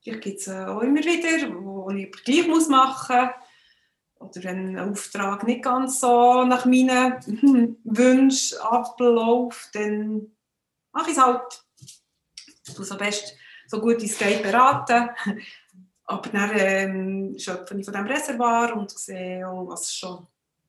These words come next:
besser war vorher oder was morgen könnte sein, wo, wo noch cool ist und so. Ja, ja, da tut man sich dann nicht la-, in eine Negativspirale la-, ziehen.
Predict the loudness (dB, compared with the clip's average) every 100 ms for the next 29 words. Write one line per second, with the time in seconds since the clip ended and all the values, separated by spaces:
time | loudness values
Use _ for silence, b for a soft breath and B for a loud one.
0 | _ -8 -6 -6 -10 -10 -10 -8 -8 -6
1 | -6 -6 -10 -12 -12 -12 -14 -16 -16 -4
2 | -2 -2 -4 -6 -8 -10 -10 -10 -10 -12
3 | -12 -10 -10 -10 -12 -12 -10 -10 -12 -12
4 | -12 -12 -14 _ _ _ _ _ _ b
5 | b b b -6 -4 -2 -2 -4 -8 -10
6 | -10 -10 -8 -8 -8 -6 -4 -6 -10 b
7 | b b b _ -8 -6 -4 -6 -4 -2
8 | -2 -4 -6 -6 -8 -4 0 0 0 -4
9 | -8 -14 -8 -6 -6 -8 -12 -8 -10 -10